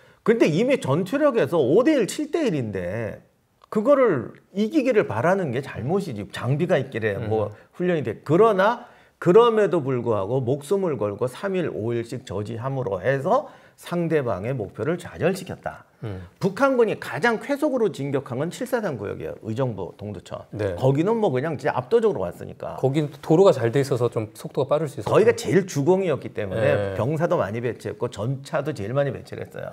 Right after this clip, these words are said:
Speaker 2: 네.
Speaker 1: 그리고 도로도 잘 돼 있고. 지금 의정부, 동두천 뭐, 그 내려오는 그
Speaker 2: 네.
Speaker 1: 길. 그런데 거기서 칠사단이 이제 제일 빨리 무너졌기 때문에 막 그냥 이러고 도망한 것처럼 얘기를 하는데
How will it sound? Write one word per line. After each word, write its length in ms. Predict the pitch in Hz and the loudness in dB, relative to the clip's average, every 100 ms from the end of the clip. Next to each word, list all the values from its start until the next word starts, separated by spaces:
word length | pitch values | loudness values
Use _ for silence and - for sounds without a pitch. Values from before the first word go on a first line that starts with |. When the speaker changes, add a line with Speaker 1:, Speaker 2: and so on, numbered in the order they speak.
| - | -6
Speaker 2:
네. 240 | 104 92 90 _ _ | -6 -6 -12 _ _
Speaker 1:
그리고 380 | - 135 127 104 | -8 -4 -4 -6
도로도 300 | 117 127 135 | -2 0 0
잘 200 | 101 92 | -4 -6
돼 80 | 98 | -6
있고. 360 | 87 - 71 - _ _ _ | -8 -10 -12 -14 _ _ _
지금 340 | 156 190 143 | 0 0 2
의정부, 340 | 135 170 175 160 | 2 2 2 -2
동두천 520 | 131 135 131 147 113 | -2 -2 -2 -2 -2
뭐, 260 | 101 101 _ | -4 -6 _
그 220 | 113 104 90 | -8 -8 -4
내려오는 460 | 107 120 113 107 | -2 -2 -2 -6
그 100 | - | -6
Speaker 2:
네. 180 | 107 101 | -2 -2
Speaker 1:
길. 220 | 95 90 90 | -4 -10 -8
그런데 520 | 123 160 170 170 175 | -2 -2 0 -2 -2
거기서 1120 | - 123 147 151 143 139 120 113 143 160 185 - | 0 -2 0 -4 -4 -6 -8 -8 -6 -6 -8 -14
칠사단이 760 | 190 - 135 135 117 127 139 | -14 -4 -4 -2 -2 -4 -6
이제 380 | 110 107 104 - _ | -4 -4 -6 -10 _
제일 300 | - 120 165 | -6 0 0
빨리 220 | 170 156 | 2 0
무너졌기 540 | 135 107 117 113 101 101 | 0 -4 -4 -6 -8 -12
때문에 600 | 98 104 95 92 110 143 143 - _ _ _ | -10 -10 -10 -8 -6 -6 -10 -20 _ _ _
막 200 | 92 - | -14 -8
그냥 400 | 107 110 120 - _ _ - | -6 -6 -8 -12 _ _ -6
이러고 260 | 120 131 | -2 -2
도망한 480 | 123 104 117 120 120 | -4 -4 -4 -4 -6
것처럼 320 | 98 90 95 | -10 -14 -14
얘기를 260 | 82 87 95 | -14 -14 -12
하는데 540 | 95 85 85 110 117 | -12 -12 -10 -10 -10